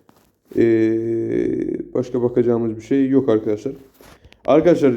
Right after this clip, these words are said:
buna rağmen bakın Ankara'ya da çok atlıya-, atlıyorsun diyen arkadaşlarım var. Ankara biraz daha içeride kaldığı için atlıyor olabilirim, özür dilerim. Arkadaşlar Ankara için de, e, bugün, e, kuvvetli kar yağışı, e, geliyor. Ankara için söylüyorum. Yani dört Şubat bugün için,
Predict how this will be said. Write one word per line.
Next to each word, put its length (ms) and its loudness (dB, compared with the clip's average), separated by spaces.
buna 320 4
rağmen 300 2
bakın 260 0
Ankara'ya 440 0
da 80 2
çok 160 -4
atlıya-, 400 2
atlıyorsun 540 0
diyen 120 4
arkadaşlarım 540 0
var. 80 2
Ankara 360 0
biraz 200 0
daha 80 4
içeride 320 -2
kaldığı 240 0
için 140 -6
atlıyor 360 -2
olabilirim, 300 0
özür 200 -4
dilerim. 240 -2
Arkadaşlar 380 2
Ankara 420 2
için 260 0
de, 140 0
e, 600 2
bugün, 440 2
e, 160 2
kuvvetli 500 2
kar 220 4
yağışı, 320 4
e, 640 -4
geliyor. 540 2
Ankara 420 2
için 280 -4
söylüyorum. 540 -2
Yani 240 -2
dört 160 6
Şubat 340 -4
bugün 220 -4
için, 200 -8